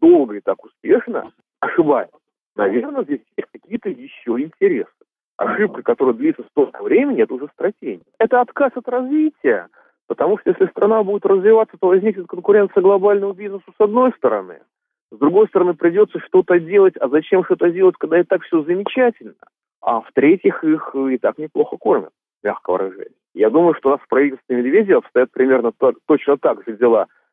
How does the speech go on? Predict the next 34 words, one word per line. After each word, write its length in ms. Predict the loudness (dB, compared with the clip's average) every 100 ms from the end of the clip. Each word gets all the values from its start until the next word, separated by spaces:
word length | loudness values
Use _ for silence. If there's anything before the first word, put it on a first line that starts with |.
| -6
как 160 | -4
на 100 | 0
Олимпиаде 540 | 0 0 -2 0 2 0
в 80 | -2
Сочи, 420 | 0 2 0 -4 _ _ _
когда 120 | -2
товарищ 260 | 0 0 0
Путин 280 | -6 -2 -2
выступает 520 | 0 -4 0 0 0
и 40 |
говорит, 180 | -4 -8
что 100 | -6
никакой 300 | -2 2 2
коррупции 400 | 2 0 0 -4
там 240 | -4 -2 -2
нет 160 | -2
и 60 | -2
не 180 | -4 -6
было. 260 | -6 -16 _ _ _ _ _ _ _
Ну, 960 | 0 2 4 2 -2 -6 -10 -14 -8 0
я 100 | 2
думаю, 140 | 2
что 80 | 0
в 60 | 0
правительстве 360 | 0 -2 -8
Медведева 340 | 0 4 4 4
точно 320 | 4 2 0
так 280 | 0 0 -2
же, 40 |
как 220 | -6 -2
и 40 | 2
на 100 | 2
Олимпиаде 440 | 0 2 2
в 60 | 2